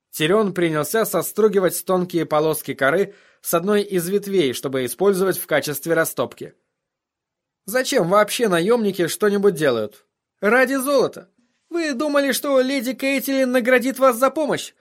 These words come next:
Быть может, даже возьмёт на службу. Этого хватит, надеюсь. У тебя есть кремень?" Брон запустил два пальца в кисет на поясе и достал кремень. Тирион поймал его в воздухе. "Благодарю", сказал он.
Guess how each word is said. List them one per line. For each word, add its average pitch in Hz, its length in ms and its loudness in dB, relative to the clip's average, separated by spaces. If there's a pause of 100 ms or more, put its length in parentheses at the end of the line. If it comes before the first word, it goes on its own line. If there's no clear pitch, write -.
(200)
Быть 196 180 2
может, 226 360 0 (180)
даже 233 260 2
возьмёт 240 380 2
на 247 120 -2
службу. 123 500 -6 (260)
Этого 240 520 -2
хватит, 131 360 -4
надеюсь. 127 440 -6 (160)
У 190 80 -6
тебя 214 200 0
есть 220 520 -2
кремень?" 175 500 -2 (540)
Брон 151 340 0
запустил 143 500 -2
два 139 220 2
пальца 127 380 -2
в - 80 -18
кисет 131 360 -4
на 113 120 -6
поясе 180 520 0 (280)
и 156 100 -2
достал 151 420 4
кремень. 165 560 0 (520)
Тирион 151 400 0
поймал 143 400 0
его 143 180 0
в 139 80 -2
воздухе. 113 640 -6 (580)
"Благодарю", 220 640 2 (400)
сказал 135 460 0
он. 113 240 -8